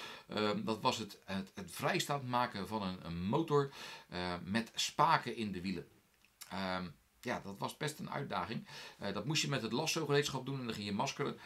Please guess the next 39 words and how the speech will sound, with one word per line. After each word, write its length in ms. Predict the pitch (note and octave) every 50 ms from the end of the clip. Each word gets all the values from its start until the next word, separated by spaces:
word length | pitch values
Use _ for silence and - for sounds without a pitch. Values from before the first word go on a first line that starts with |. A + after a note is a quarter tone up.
| - - - - - -
Ehm, 480 | - F2+ F#2 F#2 F#2+ F#2+ F#2+ F#2 F#2 F#2 F#2 - -
een 360 | - A2+ B2 A#2+ A#2+ A#2+ B2
megaklus 560 | C3 C#3+ D3 B2+ B2 A#2+ A2+ - A#2+ A2+ A2
waar 200 | G#2+ G#2+ G2+ G#2
je 220 | G2 F#2+ F#2+ F#2+ G2
menig 440 | F#2+ F#2+ G2+ A2 A2+ A2 F#2+ F#2 -
uurtje 500 | - G#2+ G#2 G2+ G2+ - G2+ F#2+ F#2+ F2+
mee 260 | F2+ F#2 F#2+ - -
zoet 220 | - - B2+ -
was 160 | - A2 G2+ -
om 60 | G#2
het 100 | F#2 -
voor 140 | - G2 F#2+
elkaar 260 | F#2+ - A2+ A2+ A2
te 60 | -
krijgen. 380 | - G2+ G2 F#2+ F2+ F#2 F2+ - - - - - - - - - - -
Eh, 480 | - E2 E2 E2 D#2+ E2 E2 - -
en 80 | F2 F2
zeker 320 | D#2+ F#2+ F#2+ F2+ - F2
als 120 | - F2+ -
dat 160 | F2 D#2+ -
een 60 | -
keertje 280 | - E2+ D#2 C#2+ - E2
misging, 520 | F2+ F#2 F2+ - - F2+ E2 F2 E2+ D#2+
ehm, 400 | - D#2+ D#2 D#2 D#2 D2+ D2+ D#2 D#2 - -
en 300 | - D2+ D#2+ D#2+ E2 D#2+
weer 140 | D#2 E2+ E2
opnieuw 240 | D#2 D#2+ F2+ G2 G2
moest 140 | G2 F#2 -
beginnen. 360 | F#2+ F2+ F2+ F#2+ F2+ F2 - - - - - - - -
Drama. 600 | - F2 E2 B2+ C#3+ D#3 E3 D3 G2+ G2 G2 - - - - - - -
Eh, 220 | - - G2 G#2 G#2
maar 140 | G#2 C3 E3
dat 100 | F3+ F#3
was 140 | F3 D#3+
de 80 | - D3
manier 200 | C#3+ D3 D3 C#3
van 160 | B2 A#2+ A#2+
werken 420 | A#2 C3 B2+ B2 A2+ A2 A2+ A2